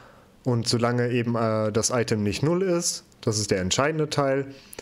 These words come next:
wird die Position gesetzt und die Zeile ändere ich aber um, die schreiben wir anders. Und zwar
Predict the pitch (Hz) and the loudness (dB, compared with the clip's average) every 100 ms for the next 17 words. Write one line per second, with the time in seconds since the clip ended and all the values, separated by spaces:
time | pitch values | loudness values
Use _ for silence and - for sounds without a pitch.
0 | - - - - _ - 123 123 - - | -20 -20 -20 -20 _ -4 -2 -2 -4 -2
1 | 120 113 110 107 147 185 190 160 165 175 | 0 0 0 0 0 0 0 0 0 0
2 | - 135 117 120 147 - 135 127 127 131 | -2 0 0 0 0 0 2 2 0 0
3 | 123 117 113 104 113 104 139 170 160 135 | 0 2 0 0 0 2 0 0 0 2
4 | 123 123 123 120 - 127 110 101 104 123 | 2 0 -2 -2 -2 2 2 2 0 0
5 | 160 175 185 - 127 120 - 117 113 113 | 0 0 0 0 0 0 0 0 2 2
6 | 117 117 | 0 -4